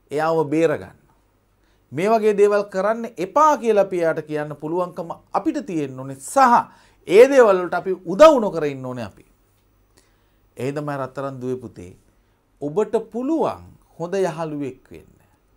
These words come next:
හොඳ යහළුවෙක් වෙනවා කියන්නේ තමුන්ගේ යහළුවටත් මඟ පෙන්වන කෙනෙක්. හොඳ යහළුවෙක් වෙනවයි කියන්නේ තමුන්ගේ යහළුවාගේ ජීවිතය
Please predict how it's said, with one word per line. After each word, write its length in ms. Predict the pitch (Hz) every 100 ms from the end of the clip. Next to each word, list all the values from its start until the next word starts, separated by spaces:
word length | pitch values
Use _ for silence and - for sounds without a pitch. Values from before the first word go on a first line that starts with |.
| _ _ _ _ _
හොඳ 160 | 147 185
යහළුවෙක් 680 | 196 196 247 294 262 226 -
වෙනවා 320 | 143 123 117
කියන්නේ 460 | 113 117 107 104 107
තමුන්ගේ 520 | 127 127 160 160 151
යහළුවටත් 640 | 135 127 120 117 117 110
මඟ 280 | 107 107 139
පෙන්වන 360 | 113 104 101 98
කෙනෙක්. 340 | 95 90 85 _ _ _ _ _ _ _ _ _ _ _ _ _ _ _ _ _ _ _ _ _ _ _ _ _
හොඳ 160 | 110 127
යහළුවෙක් 680 | 131 120 131 127 135 131 131
වෙනවයි 420 | 127 123 127 127
කියන්නේ 640 | 127 139 135 135 151 226 _ _ _ _ _
තමුන්ගේ 580 | - 107 135 139 135 135
යහළුවාගේ 960 | 127 131 131 135 139 139 135 147 208 - _ _ _
ජීවිතය 720 | 107 98 131 151 143 151 147